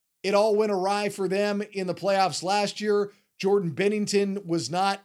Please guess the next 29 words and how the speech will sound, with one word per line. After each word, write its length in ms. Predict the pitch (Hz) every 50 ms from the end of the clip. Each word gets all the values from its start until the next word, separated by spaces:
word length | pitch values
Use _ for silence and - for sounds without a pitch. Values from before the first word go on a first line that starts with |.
| _ -
the 100 | 160 165
same 460 | - - 190 208 202 196 190 180 170
magical 540 | 165 180 196 208 196 165 190 190 - 180 175
keeper 380 | - - 202 196 196 196 202 190
that 140 | 165 175
he 80 | 170 170
was 400 | 165 175 185 190 190 190 160 156 -
a 60 | 170
year 260 | 165 170 175 190 190 180
before. 560 | 170 170 160 - 185 196 208 226 233 214 - - - _ _ _ -
You 100 | 170 175
combine 540 | - 202 190 170 127 185 196 208 214 208 196
that 340 | 190 190 196 214 220 214 - _ _ _ _ -
with 360 | 160 190 196 190 196 - 156
the 100 | 165 170
loss 380 | 160 170 185 202 208 196 -
of 120 | 202 175 156
their 140 | 185 180 170
captain 540 | - 202 202 202 196 196 - 214 208 202
to 240 | - - - 330 359 330
Vegas, 600 | 202 233 277 330 349 294 262 214 175 - - -
by 220 | - 196 202 196
the 100 | 190 185
way, 240 | 175 175 175 185 190
which 220 | 185 190 170 151
is 120 | 180 160 156
an 60 | 175
incredible 480 | 170 160 - - 247 269 240 214 190
subplot 680 | - - - 208 226 240 190 151 156 180 180 170 170